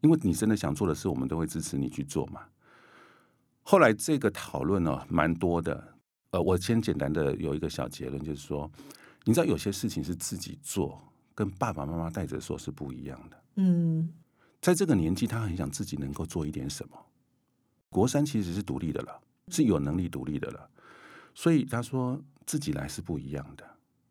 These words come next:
Speaker 1: 简单讲是这样子，那个讨论过程很长嘛，自己来是不一样。我说：“OK，好，那我大概理解。”我，我回想我那个年纪，我也会这么觉得哦。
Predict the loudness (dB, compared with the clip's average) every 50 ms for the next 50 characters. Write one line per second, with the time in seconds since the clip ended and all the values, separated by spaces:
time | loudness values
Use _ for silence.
0 | _ 2 2 4 4 4 2 2 0 -4 -6 -6 -8 -6 -6 -8 -8 -6 -4 -2
1 | 0 0 0 -2 -6 -10 -12 -6 -2 -2 0 0 0 0 0 -2 -2 -4 -8 -8
2 | -8 -8 -8 -10 -10 -10 -10 -14 -16 -18 -20 -14 -10 -6 -4 -2 -2 -2 -2 -2
3 | -4 -6 -8 -6 -6 -4 -4 -4 -4 -6 -6 -8 -6 -4 -4 -4 -4 -4 -4 -6
4 | -4 -4 -4 -4 -2 -2 -2 -2 -2 -2 -4 -4 -4 -4 -4 -4 -4 -6 -6 -8
5 | -8 -10 -10 -10 -14 -20 _ _ _ _ _ _ _ _ _ _ _ _ -20 -20
6 | -20 -10 _ 2 2 4 4 4 2 6 6 6 6 6 4 0 0 2 2 2
7 | 2 2 0 0 -2 -2 -2 -2 0 2 2 2 2 2 0 -2 -2 -2 -4 -4
8 | -4 -8 -10 -10 -10 -12 -14 -14